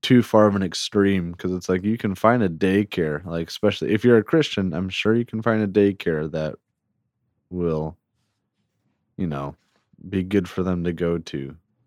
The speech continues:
I suppose. I'd hope. I don't know. I'm not a parent. I don't know these things. I haven't looked into this stuff.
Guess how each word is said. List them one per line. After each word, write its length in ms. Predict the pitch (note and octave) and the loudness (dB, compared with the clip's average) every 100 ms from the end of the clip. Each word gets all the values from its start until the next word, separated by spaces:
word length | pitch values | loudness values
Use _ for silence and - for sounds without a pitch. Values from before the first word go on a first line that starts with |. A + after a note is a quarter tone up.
| _ | _
I 120 | D#2 D#2 | -12 -12
suppose. 520 | - C#2 C#2 C#2+ - _ _ _ _ _ _ _ _ _ _ _ _ _ - | -10 -10 -8 -10 -16 _ _ _ _ _ _ _ _ _ _ _ _ _ -6
I'd 160 | E2 | -4
hope. 340 | D#2+ F#2 E2 - - | -2 -2 -2 -6 -10
I 200 | E2 D2 | -8 -8
don't 140 | C2 | -10
know. 200 | C#2+ D2+ - F#2 | -12 -14 -12 -8
I'm 120 | G#2 | -6
not 160 | F#2 C#2 | -6 -8
a 40 | |
parent. 500 | - D2 D#2 F2 - | -12 -10 -8 -10 -12
I 80 | - | -8
don't 180 | G2 E2 | -6 -6
know 140 | D#2+ E2 | -6 -8
these 160 | E2 | -8
things. 200 | - F#2+ | -6 -4
I 60 | G#2+ | -2
haven't 220 | G2 E2+ | -4 -6
looked 300 | E2 E2+ - | -6 -6 -8
into 160 | E2 D#2 | -10 -10
this 220 | D2+ D#2+ | -10 -10
stuff. 420 | - D#2 E2 - | -10 -6 -6 -8